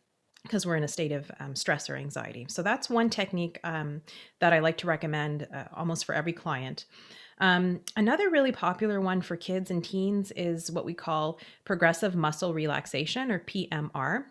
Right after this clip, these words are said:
Again, I like this one because it's simple to remember, um, and it's also easy for them to do anywhere. So even if they're sitting at their desk in class, they can do some of these, um, techniques and no one will notice they're doing it. So progressive muscle relaxation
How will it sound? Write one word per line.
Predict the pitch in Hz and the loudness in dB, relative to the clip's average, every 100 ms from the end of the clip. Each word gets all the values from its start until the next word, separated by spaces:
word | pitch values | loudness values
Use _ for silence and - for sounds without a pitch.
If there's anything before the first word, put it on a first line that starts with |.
| - | -4
Again, | 196 208 233 | 0 2 4
I | 226 | 4
like | 202 202 | 2 0
this | 196 - | -2 0
one | 196 196 | 0 2
because | 185 170 | 0 -2
it's | 156 - | -4 -4
simple | - 208 233 | 0 0 0
to | 220 214 | -2 0
remember, | 190 170 170 202 453 - - - - - - | 2 2 2 2 0 -4 -18 -18 -18 -20 -4
um, | 190 175 170 165 165 165 165 | 2 4 4 2 0 0 -2
and | 180 170 170 165 165 | 0 2 2 0 0
it's | 175 170 - | 0 -2 0
also | 180 185 - 185 180 - | 0 0 2 4 4 2
easy | 180 190 | 0 0
for | 175 170 | -2 0
them | 160 | 0
to | 170 | 0
do | 156 156 | 0 -2
anywhere. | 147 143 135 127 | -2 -4 -4 -6
So | - 170 | -4 -2
even | 196 | 0
if | 196 - | 0 -2
they're | |
sitting | 175 196 190 175 | -4 -2 0 -2
at | 170 | -2
their | 160 | -2
desk | 165 165 - | 0 -2 -4
in | - | -8
class, | - 135 349 - - - | 0 0 0 -6 -6 -4
they | |
can | 165 175 | 0 0
do | 160 160 | 0 -2
some | - 160 | -2 -2
of | 156 | -2
these, | 156 156 156 - - - - | -2 -4 -6 -16 -18 -10 -4
um, | 156 143 143 139 | -2 -2 -4 -4
techniques | - 170 202 277 - - | -2 2 2 2 -4 -4
and | 170 | 0
no | 156 | 2
one | 156 160 | 2 0
will | 147 | 0
notice | 139 143 135 | 0 0 -2
they're | 123 | -6
doing | 131 123 123 | -4 -6 -8
it. | 123 | -10
So | - 175 | -2 -2
progressive | 165 196 247 294 330 294 | 0 4 4 6 4 4
muscle | 196 190 196 | 2 2 0
relaxation | 175 170 156 - 143 156 214 320 339 | 0 0 0 0 -2 0 -2 -4 -8